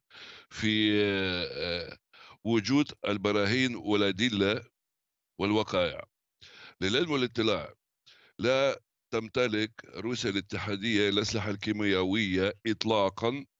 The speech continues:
حيث تم التخلص منها والقضاء عليها تحت الإشراف الدولي بموجب معاهدة، آه،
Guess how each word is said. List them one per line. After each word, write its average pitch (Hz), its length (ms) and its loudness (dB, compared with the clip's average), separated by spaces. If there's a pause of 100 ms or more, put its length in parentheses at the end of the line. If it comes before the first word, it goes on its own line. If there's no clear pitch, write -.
(680)
حيث 110 240 -2
تم 123 340 -2
التخلص 98 1000 -2
منها 107 340 -2 (1200)
والقضاء 95 1800 0
عليها 107 420 2
تحت 104 300 -4
الإشراف 107 760 0
الدولي 107 680 2 (360)
بموجب 110 600 0 (360)
معاهدة، 104 500 2 (760)
آه، 82 1300 -2